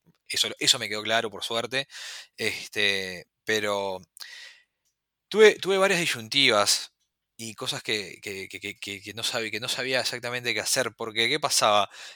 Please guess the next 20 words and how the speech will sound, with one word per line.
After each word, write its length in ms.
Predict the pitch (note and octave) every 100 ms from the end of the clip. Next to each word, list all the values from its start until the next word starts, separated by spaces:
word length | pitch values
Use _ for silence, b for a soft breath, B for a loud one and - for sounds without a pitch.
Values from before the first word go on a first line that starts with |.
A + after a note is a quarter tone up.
| B
Be-, 200 | A#2+ B2
Bernardo 240 | B2+ D#3 D#3
decía, 320 | - A2+ A#2
"Álvaro 280 | D3+ D3+ A#2+
podría 280 | A#2 B2+
haber 160 | B2 B2
fiteado 800 | - G#2+ A#2+ B2+ C3 C3 C#3+ -
y 180 | - G#2+
llegado". 640 | - G#2+ G#2 G2+ F#2 F#2+ -
Y 80 | B2
la 120 | C3
realidad 220 | C3+ E3+
era 120 | F3+
que 100 | D#3+
no, 160 | G3 F3
porque 260 | C3 A#2 A2+
tenía 380 | A#2 C#3 D#3
terreno 800 | C#3 B2+ C3+ C3 A#2+ A2 G#2+ G#2
difícil 500 | G#2 G#2+ C#3+ - A#2+
adelante, 640 | G#2+ A2 B2+ C3 B2+ C#3+